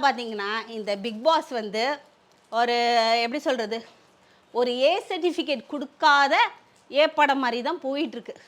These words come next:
தயவு செய்து இந்த வாட்டி வர பிக் பாஸை நீங்களும் பார்க்காதீங்க, குடும்பத்தோடவும் தயவு செய்து பார்த்துறாதீங்க. கெட்டு சீரழிவீங்க. வேணா திவாகரோட கண்டென்ட் மட்டும் எல்லாம் ஜூம் பண்ணி போட்டுட்டு இருக்காங்க மீம்ஸ்ல. ஹண்ட்ரட் பர்சன்ட் ஃபுல்லா வந்து ட்ரோலிங்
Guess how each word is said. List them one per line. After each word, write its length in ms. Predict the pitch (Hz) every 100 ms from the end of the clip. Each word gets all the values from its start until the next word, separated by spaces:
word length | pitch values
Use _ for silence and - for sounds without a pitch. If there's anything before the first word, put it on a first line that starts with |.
| _ 185
தயவு 300 | 214 294 339
செய்து 420 | 330 269 254 330 - - _
இந்த 360 | 262 302 359 370
வாட்டி 260 | 339 339 392
வர 220 | 285 262
பிக் 240 | 233 247
பாஸை 320 | 311 302 285 277 -
நீங்களும் 580 | 202 202 247 262 269 262
பார்க்காதீங்க, 540 | 214 208 226 220 214 277 -
குடும்பத்தோடவும் 800 | 254 269 269 262 269 302 294 339
தயவு 260 | 214 247
செய்து 360 | - 339 381 403
பார்த்துறாதீங்க. 640 | 269 233 247 226 214 220 302 _ - _
கெட்டு 420 | - 330 - 453 440
சீரழிவீங்க. 640 | 349 381 320 294 262 247 240 - _ 294
வேணா 320 | 359 381 403 403
திவாகரோட 720 | 320 359 427 415 359 320 294
கண்டென்ட் 400 | 302 311 330 311
மட்டும் 300 | 277 277 339
எல்லாம் 340 | 302 294 311
ஜூம் 240 | 240 339 330
பண்ணி 200 | 285 311
போட்டுட்டு 360 | 247 269 294
இருக்காங்க 380 | 247 233 226 220
மீம்ஸ்ல. 460 | 220 294 349 277 262 294 -
ஹண்ட்ரட் 420 | 254 277 339 339 285
பர்சன்ட் 360 | 294 285 339 320 -
ஃபுல்லா 500 | 269 285 285 302 320
வந்து 220 | 269 269
ட்ரோலிங் 460 | 254 254 269 277